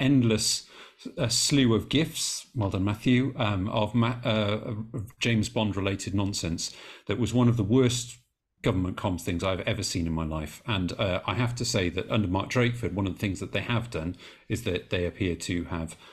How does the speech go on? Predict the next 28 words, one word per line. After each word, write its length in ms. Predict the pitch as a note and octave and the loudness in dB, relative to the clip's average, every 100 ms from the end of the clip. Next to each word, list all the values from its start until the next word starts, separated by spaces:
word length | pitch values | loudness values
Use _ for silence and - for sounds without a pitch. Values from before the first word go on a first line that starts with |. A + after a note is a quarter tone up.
| - - | -10 0
really 500 | F#2+ F#2+ E2+ D#2+ E2 | 2 2 2 -2 -2
upped 400 | - A2+ - - | -4 -4 -8 -8
their 160 | E2+ D#2+ | -6 -6
comms 340 | - G#2 F2 | -4 -4 -2
game, 400 | - E2 E2+ F2+ - | -2 -2 -2 -6 -6
um, 240 | F2+ E2 | -4 -2
which 160 | F#2 - | -4 -4
I 80 | F#2+ | -2
think 260 | F#2 E2+ | -4 -2
is 220 | F2 - - - - - - - | -4 -4 -8 -14 -18 -20 -10 -4
great 300 | F#2+ E2 F2+ | -2 -2 -2
and 100 | E2 | -2
very 180 | E2 | -2
welcome. 600 | D#2+ G#2+ F#2 - D#2+ F2 - | -2 -2 -2 -4 -4 -4 0
Uh, 100 | C3+ | 2
the 160 | A#2+ D#3 | 4 2
other 120 | F3+ | 2
thing 180 | C#3 G#2 | 0 2
I 40 | |
would 160 | G2 A2 | 2 0
also 200 | G#2+ G#2 | -2 -2
say, 160 | G2 | -2
just 180 | F2+ - | -2 0
from 100 | B2 | 2
my 120 | A2+ | 2
personal 340 | G#2+ A#2+ A#2+ F#2+ | 2 0 0 -2
experience, 420 | - F#2+ F2+ F#2+ | -4 -2 -2 -2
again, 360 | F#2+ G2+ F#2 | -2 0 0